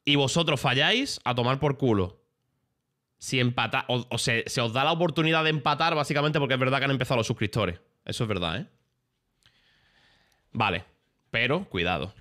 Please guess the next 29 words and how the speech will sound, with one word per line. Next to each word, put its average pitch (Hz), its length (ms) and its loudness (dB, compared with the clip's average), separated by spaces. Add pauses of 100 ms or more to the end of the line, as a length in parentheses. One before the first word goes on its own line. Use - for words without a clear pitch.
Suscriptores, 107 840 -2 (320)
estáis 135 480 -2
en 131 100 0
España, 156 640 0
porque, 85 400 -4
o - 40 -8
sea, - 140 -6
lo 78 60 -4
estáis 80 180 -6
votando 80 360 -2
como 80 220 -2
putísimos 78 520 -6
locos, 80 400 -2
así - 240 -8
que 71 120 -8
yo 71 120 -6
directamente 76 480 -6
me 80 60 -6
voy 76 100 -4
a 78 60 -2
ir 82 120 -4
a 78 40 -4
votar 78 400 -6
España, 78 600 -8
¿vale? 78 320 -6 (3750)
Suscriptores, 160 1040 0 (960)
estáis 127 340 0
en 131 80 2
España. 143 640 0